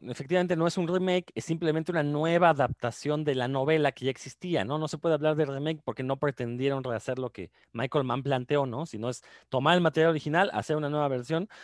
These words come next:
Y, y la verdad es que es de, de esas <laughs> películas que, este, no, o sea, a lo mejor voy a ser un poco drástico, pero no hay manera de defenderla. No tiene un gran elenco. Se ve que, este, pues,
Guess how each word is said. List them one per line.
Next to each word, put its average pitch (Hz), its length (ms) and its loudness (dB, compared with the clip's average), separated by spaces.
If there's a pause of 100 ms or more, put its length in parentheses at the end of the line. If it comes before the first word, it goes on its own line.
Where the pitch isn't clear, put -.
(240)
Y, 160 280 -4
y 151 40 4
la 151 160 8
verdad 165 180 8
es - 100 2
que 240 100 0
es 220 60 2
de, 214 180 0
de 156 120 -2
esas 208 220 0
<laughs> 185 500 2
películas - 80 -2
que, - 260 2 (520)
este, 156 760 4 (520)
no, 160 200 -8
o 147 80 -12
sea, 170 260 4 (960)
a 147 60 -4
lo 151 80 0
mejor 165 140 0
voy 214 100 4
a 180 40 4
ser 202 100 4
un 180 80 0
poco 180 180 2
drástico, 170 380 4
pero 156 100 2
no 175 80 2
hay 220 60 2
manera 196 280 0
de 135 120 0
defenderla. 135 520 0
No 175 160 -2
tiene 190 180 0
un 175 120 0
gran 175 180 4
elenco. 175 640 0 (480)
Se 135 240 -2
ve 170 200 2
que, 170 120 2
este, 127 300 -2
pues, - 280 -8